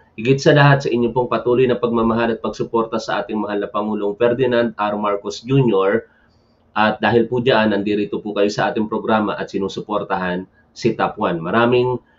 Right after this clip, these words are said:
maraming salamat po. I-good luck po natin mamaya ang Gilas Pilipinas, sapagkat ayon dito sa coach na dapat sigurong magbitiw na. <laughs> Then, nagpapatawa lang ako, ano? Eh, may pag-asa pa raw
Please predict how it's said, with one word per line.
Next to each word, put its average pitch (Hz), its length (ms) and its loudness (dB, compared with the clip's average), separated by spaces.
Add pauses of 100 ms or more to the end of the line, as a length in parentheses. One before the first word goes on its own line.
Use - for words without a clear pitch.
(120)
maraming 110 400 2
salamat 98 480 -2
po. 139 320 4 (400)
I-good 120 480 2
luck 143 240 2
po 139 160 2
natin 139 320 6
mamaya 147 720 6
ang 127 640 2
Gilas 147 480 6
Pilipinas, 147 640 4
sapagkat 143 640 0 (400)
ayon 123 400 4
dito 123 160 -2
sa 120 240 0
coach 143 320 4
na 104 80 -4
dapat 110 320 0
sigurong 120 380 2
magbitiw 113 420 2
na. 147 320 4
<laughs> - 140 -6
Then, 120 260 6
nagpapatawa 120 560 2
lang 127 160 4
ako, 120 180 4 (140)
ano? 127 120 4 (640)
Eh, 151 320 10
may 175 160 8
pag-asa 202 400 6
pa 190 160 4
raw 170 140 6